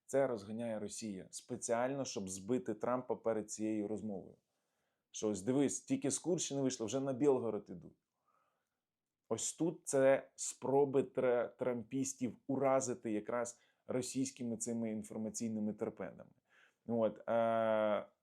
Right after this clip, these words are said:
заяви треба робити правильні і показувати, е, Трампу те, що Путін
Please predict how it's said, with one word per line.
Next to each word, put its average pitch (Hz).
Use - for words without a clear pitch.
заяви 127
треба 110
робити 110
правильні 147
і 139
показувати, 127
е, 107
Трампу 135
те, 120
що 113
Путін 127